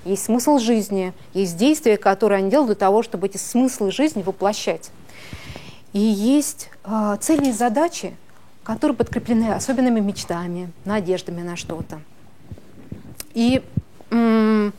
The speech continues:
это очень здорово, когда с таким человеком разговариваешь. Э, чувствуешь, что жизнь хороша. А,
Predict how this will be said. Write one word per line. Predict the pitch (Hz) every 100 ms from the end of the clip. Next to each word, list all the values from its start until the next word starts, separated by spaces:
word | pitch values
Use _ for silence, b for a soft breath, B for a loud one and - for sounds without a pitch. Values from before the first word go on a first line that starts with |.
| -
это | - 359 403
очень | 359 302
здорово, | 247 269 190 156 - B
когда | 226 247
с | 269
таким | 294 285
человеком | 247 240 226 208
разговариваешь. | 190 196 202 170 175 - B B
Э, | 226
чувствуешь, | 202 403 - 359
что | - 247 208 208 - - -
жизнь | - 294 311
хороша. | - 302 359 392 - - - B B B B B B B B B B B
А, | 196 202 208 202 208 202 208